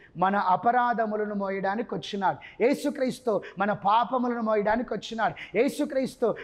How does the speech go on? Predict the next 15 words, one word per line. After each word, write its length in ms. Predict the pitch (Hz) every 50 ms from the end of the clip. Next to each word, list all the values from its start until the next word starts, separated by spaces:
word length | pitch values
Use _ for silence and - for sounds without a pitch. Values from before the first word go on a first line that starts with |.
| - 185
మన 160 | 208 226 226
దోషములను 680 | 185 143 208 226 254 - - 277 262 254 254 247 247 233
మోయడానికి 680 | 226 226 226 220 214 226 220 220 220 - - 277 339 453 427 330 - - _ - 220
వచ్చినాడు. 480 | 202 - - - 214 196 190 180 - - - - - - -
అంటే, 580 | 247 254 - 294 262 214 208 226 269 320 - - - - - - -
మన 200 | 196 226 269 294
అపరాధములు, 840 | 269 254 - - - 285 285 285 285 294 269 302 277 294 294 302 330
మన 240 | 330 311 285 269 262
పాపము, 640 | - - 220 226 247 - - 294 294 277 285 285 277
మన 200 | 269 269 262 254
దోషములు 640 | 190 151 214 233 254 247 - 262 247 247 220 196 - - - -
ఎప్పుడైతే 520 | 202 226 - - 302 302 302 302 302 311 302
యేసుక్రీస్తు 720 | 277 247 262 254 - 294 294 294 285 277 254 - - 277
మీదికి 360 | 262 262 254 233 254 202 -
వెళ్ళిపోతాయో, 960 | 214 202 202 202 - 214 202 190 196 190 185 180 180 185 220 277 339 370 -